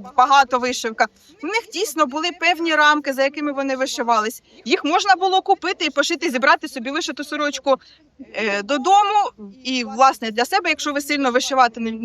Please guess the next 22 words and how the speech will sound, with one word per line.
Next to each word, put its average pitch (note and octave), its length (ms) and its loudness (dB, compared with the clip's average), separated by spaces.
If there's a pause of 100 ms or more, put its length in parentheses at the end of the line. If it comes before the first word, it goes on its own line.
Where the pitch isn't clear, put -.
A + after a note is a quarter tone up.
(160)
не C4 320 0
любили, C#4 420 0
не C4 140 -2
могли. C4+ 360 -2 (800)
Це E4 140 -4
дійсно E4+ 360 -2
була E4+ 280 2
мода, C#4 360 2 (300)
але C#4+ 220 2
це, D#4+ 140 -6
власне, D4+ 480 2 (1080)
свідчення C#4+ 600 -2
ще D#4+ 260 0
одне, D#4 280 2 (100)
що D#4 340 -2 (160)
традиція, D4 640 -2
вона D4+ 280 0
дійсно E4 300 -6
жива, D4+ 300 4
коли D#4 200 -4
вона D#4 240 2
змінюється. B3+ 840 -4